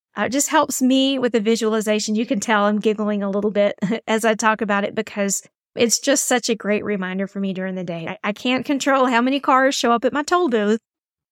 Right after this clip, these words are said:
All I can control is how I manage my business when they get there. When we talk about being on edge, I mean, I alluded to that at the beginning of the,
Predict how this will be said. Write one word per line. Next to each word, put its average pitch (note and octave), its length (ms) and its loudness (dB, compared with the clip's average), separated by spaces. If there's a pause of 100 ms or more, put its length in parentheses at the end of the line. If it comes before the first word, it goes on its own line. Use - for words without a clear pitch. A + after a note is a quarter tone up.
All A3 140 2
I A3 120 4
can A#3+ 240 -2
control A3 580 0
is F#3+ 340 -2 (200)
how G#3 320 2
I G3 280 2
manage F#3+ 440 -2
my G3 140 0
business F#3+ 460 -2
when F3+ 140 -4
they F3 120 -2
get - 220 -6
there. - 260 -8 (2250)
When C4+ 140 4
we D#4 100 4
talk G4+ 260 2
about F#4 260 4
being B3+ 240 4
on G#3 200 4
edge, E3+ 540 -4
I F#3 40 -4
mean, F#3+ 140 -2
I G3+ 360 -2
alluded B3+ 480 2
to A#3+ 140 2
that G#3+ 200 2
at G#3 120 -2
the G#3 80 -4
beginning G3 540 0
of F3 520 -2
the, E3+ 460 -6